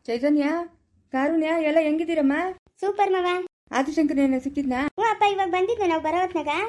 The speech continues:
Speaker 1: ರಾಮು ಏನೇನ ಫೋನ್ ಮಾಡಿದ್ನಾ?
Speaker 2: ಇವ್ರಿಗೂ ಮಕ್ಕಳದೇ ಚಿಂತೆ. ಆದಿಶಂಕರ್ ಏನ್ ಮಾಡ್ತಾವನೆ, ರಾಮು ಏನ್ ಮಾಡ್ತಾವನೆ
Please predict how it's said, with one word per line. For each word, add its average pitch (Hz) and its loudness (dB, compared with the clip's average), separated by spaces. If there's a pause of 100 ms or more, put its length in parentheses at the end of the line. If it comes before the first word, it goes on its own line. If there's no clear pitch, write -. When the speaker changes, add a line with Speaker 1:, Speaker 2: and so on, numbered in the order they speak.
(340)
Speaker 1:
ರಾಮು 294 2
ಏನೇನ 294 4
ಫೋನ್ 294 2
ಮಾಡಿದ್ನಾ? 262 -2 (380)
Speaker 2:
ಇವ್ರಿಗೂ 330 2
ಮಕ್ಕಳದೇ 370 2 (280)
ಚಿಂತೆ. 349 -4 (420)
ಆದಿಶಂಕರ್ 285 -6
ಏನ್ 294 -4
ಮಾಡ್ತಾವನೆ, 320 -2
ರಾಮು 339 0
ಏನ್ 359 0
ಮಾಡ್ತಾವನೆ 370 -2